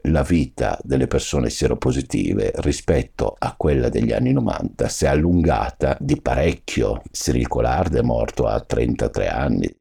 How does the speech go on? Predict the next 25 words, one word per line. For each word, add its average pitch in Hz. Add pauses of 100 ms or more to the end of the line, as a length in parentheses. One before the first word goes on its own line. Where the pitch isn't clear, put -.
(140)
Quindi 147
di 92
conseguenza 117
questa 113
discussione 165
ebbe 98
veramente, 117
era, 170
era 170
surreale. 104 (100)
Cioè, -
io -
non 165
capivo 135
se -
lei 78
fosse -
incazzata 62
nera 62 (220)
perché 71
io 73
avevo 65
detto 65
determinate 62
cose, -